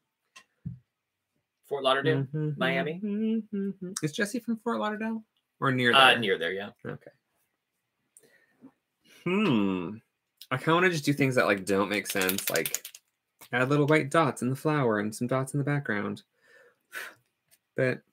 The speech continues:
Speaker 2: then I don't want to, 'cause I like the way it looks now. It was weird. I was looking at some of my older artwork, and I was like, "I never did highlights on, like, cheeks or noses or anything." It was, that came along over time. I don't know when.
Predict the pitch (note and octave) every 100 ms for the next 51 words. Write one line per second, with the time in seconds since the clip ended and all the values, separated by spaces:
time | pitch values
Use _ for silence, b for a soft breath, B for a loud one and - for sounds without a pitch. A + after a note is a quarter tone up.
0 | - C#3+ D3 C#3+ B2+ A2 - - - -
1 | A#2+ B2 _ - - B2 B2+ C3+ C3 G#2
2 | A2+ G#2 G2 F#2+ - A#2 B2+ _ B B
3 | B A3+ D#3+ D#3+ A#2+ B2 D3+ D#3+ F3 B2
4 | - G#2+ B2+ C3 C3 D#3 D3 B2+ B2 A#2
5 | - C#3 D#3 G#2 A#2 B2+ D#3 B2+ G2+ G#2
6 | G2+ F#2+ - B2+ - G2+ A#2 G#2+ F#2 G#2+
7 | A2+ - G#2+ - _ _ _ - - C#3
8 | C#3+ - G#2+ G#2 G2 F#2+ - - _ -
9 | _ _ - - G2+ E2+ F#2 F#2+ F2+ F2+
10 | D2+ A#1+ F#2+ A#2+